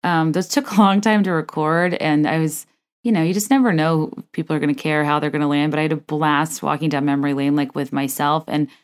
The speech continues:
it meant a lot to me to see you guys tagging it in stories that you were connecting with your old sorority sisters, that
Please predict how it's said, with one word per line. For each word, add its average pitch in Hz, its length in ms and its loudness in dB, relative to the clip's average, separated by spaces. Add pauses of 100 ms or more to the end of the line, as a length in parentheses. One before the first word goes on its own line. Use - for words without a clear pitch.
(200)
it 175 80 -2
meant 165 160 2
a 170 60 0
lot 139 280 0
to 170 100 -4
me 170 100 0
to 156 80 0
see 151 180 -4
you 139 80 0
guys 143 180 -2
tagging 147 380 0
it 147 100 0
in 156 80 0
stories 147 460 -2
that 139 140 -4
you 147 100 -2
were 143 80 -4
connecting 147 400 -4
with 143 100 -2
your 143 140 -4
old 139 140 -4
sorority 139 280 -2
sisters, 135 380 -6
that 135 180 -6